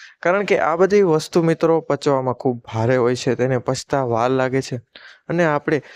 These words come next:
ઘણી બધી વાર આવા જંક ફૂડ ખાઈને સીધા બેસી જતા અથવા સૂઈ જતા હોઈએ છીએ, જેના લીધે પેટ ઉપર ખૂબ જ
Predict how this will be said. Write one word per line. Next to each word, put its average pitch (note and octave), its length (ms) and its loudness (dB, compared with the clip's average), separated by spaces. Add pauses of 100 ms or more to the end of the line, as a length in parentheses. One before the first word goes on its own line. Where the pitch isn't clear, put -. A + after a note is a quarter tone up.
(220)
ઘણી D3+ 220 2
બધી C#3+ 240 0
વાર B2 380 0
આવા A#2+ 380 0
જંક C#3 380 -4
ફૂડ E3 220 0
ખાઈને C3 400 -4
સીધા C#3 360 -2
બેસી C#3 360 -2
જતા C3+ 300 -2
અથવા C#3 300 -4
સૂઈ F#3+ 320 0
જતા D#3 280 -2
હોઈએ G#2+ 240 -4
છીએ, - 200 -16 (540)
જેના D3+ 280 0
લીધે D3+ 220 0
પેટ D3+ 300 0
ઉપર D3+ 260 -2
ખૂબ C#3 300 -2
જ C3 40 -2